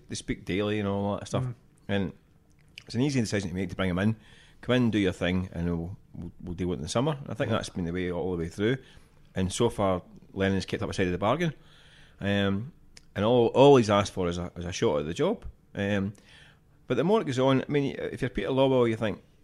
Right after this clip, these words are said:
Speaker 1: every, every single appointment is a gamble. It's about mitigating those gambles, isn't it? And you think, what does he need, what does, what does the Celtic manager need to do? He needs to have a side that can clatter teams in Scotland and win the league.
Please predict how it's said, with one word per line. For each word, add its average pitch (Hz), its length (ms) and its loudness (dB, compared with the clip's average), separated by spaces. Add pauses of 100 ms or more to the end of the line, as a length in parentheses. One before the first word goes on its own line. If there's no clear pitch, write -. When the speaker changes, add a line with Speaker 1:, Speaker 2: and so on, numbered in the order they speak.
(240)
Speaker 1:
every, 170 280 4 (100)
every 165 200 4
single 147 180 2
appointment 107 340 2
is 92 60 -4
a 92 80 -4
gamble. 107 420 0 (380)
It's 98 100 -8
about 104 100 0
mitigating 131 480 -2
those 107 120 -6
gambles, 101 320 -8
isn't 113 240 -10
it? - 100 -12 (500)
And 92 240 -4
you 92 60 -4
think, 98 220 -4
what 143 180 -2
does 113 120 -4
he 104 60 0
need, 101 100 0
what 147 120 4
does, 151 140 -2
what 185 140 0
does 190 100 2
the - 40 -2
Celtic 131 240 0
manager 104 240 -2
need 104 120 -2
to 98 60 -10
do? 90 240 -2 (580)
He 107 80 -2
needs 143 160 2
to - 160 -6
have 104 300 0
a 90 120 -6
side 147 360 2
that - 160 -2
can 95 200 -2
clatter 107 300 0
teams 98 300 -4
in 92 60 -4
Scotland 87 420 -4 (160)
and 92 100 -8
win 92 80 -2
the 90 80 -2
league. 85 260 -6